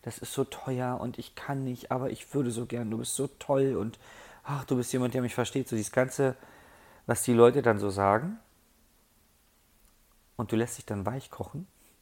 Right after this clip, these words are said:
ja, dann bringt es nichts für dich. Und du musst ja auch im Business an dich denken.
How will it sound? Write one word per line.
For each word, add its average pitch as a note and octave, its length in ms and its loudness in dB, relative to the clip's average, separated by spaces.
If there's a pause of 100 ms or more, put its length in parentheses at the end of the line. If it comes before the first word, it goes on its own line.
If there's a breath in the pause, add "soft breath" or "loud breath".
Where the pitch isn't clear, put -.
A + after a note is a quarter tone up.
(220)
ja, G#2+ 160 -8 (1300 soft breath)
dann A2 180 -6
bringt D#3 240 -4
es - 140 -6
nichts G#2+ 220 -10
für - 120 -6
dich. - 300 -12 (160)
Und G#2 160 -10
du A2 60 -4
musst A#2+ 280 -4
ja C#3 160 -2
auch - 260 -8
im A2 220 -6
Business C#3 420 -8
an A2 140 -8
dich - 240 -12
denken. F2+ 380 -10